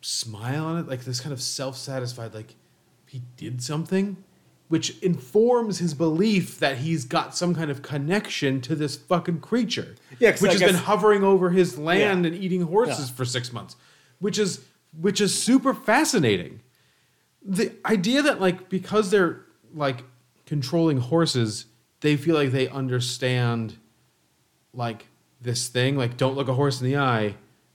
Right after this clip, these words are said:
Speaker 1: but also, so don't look this thing in the eye. And
Speaker 2: Don't
Speaker 1: you just
Speaker 2: look at
Speaker 1: kind of
Speaker 2: it in its butthole.
Speaker 1: Right, don't look at this butthole 'cause it's gonna shoot everything out on you.
Speaker 2: It does
Speaker 1: Um,
Speaker 2: look like a giant
Speaker 1: which is
Speaker 2: butthole.
Speaker 1: awesome. I mean, that sequence was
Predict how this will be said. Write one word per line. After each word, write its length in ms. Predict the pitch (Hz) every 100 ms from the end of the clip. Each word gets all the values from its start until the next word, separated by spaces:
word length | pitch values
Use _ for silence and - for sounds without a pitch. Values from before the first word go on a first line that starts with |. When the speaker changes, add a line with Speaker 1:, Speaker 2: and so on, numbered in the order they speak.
| _
Speaker 1:
but 100 | 131
also, 560 | 131 127 135 123 113 - _
so 160 | - 117
don't 200 | 160 175
look 180 | 160 139
this 240 | 220 226
thing 140 | 139 120
in 60 |
the 140 | 117 104
eye. 340 | 95 95 95 - _ _ -
And 60 | 131
Speaker 2:
Don't 100 | 123
Speaker 1:
you 40 |
just 100 | 123 170
Speaker 2:
look 20 |
at 40 |
Speaker 1:
kind 120 | 127
of 60 | 123
Speaker 2:
it 20 |
in 60 | 113
its 80 | -
butthole. 540 | - 104 98 - - -
Speaker 1:
Right, 160 | - -
don't 160 | 107 110
look 120 | 120
at 80 | 120
this 180 | 120
butthole 360 | - 107 107 95
'cause 120 | 110 98 113
it's 100 | 120
gonna 160 | 107
shoot 240 | - 120 113
everything 300 | 101 104 107
out 120 | 110
on 80 | 98
you. 140 | 92 - _ _ _ -
Speaker 2:
It 80 | -
does 140 | 277
Speaker 1:
Um, 60 | 226
Speaker 2:
look 100 | 170
like 120 | 135
a 60 | 131
giant 200 | - 254
Speaker 1:
which 120 | 220
is 80 | -
Speaker 2:
butthole. 120 | 117
Speaker 1:
awesome. 500 | 262 - - 87 127
I 40 |
mean, 180 | 180 175
that 200 | 196 170
sequence 360 | - 220 175 135
was 300 | 127 110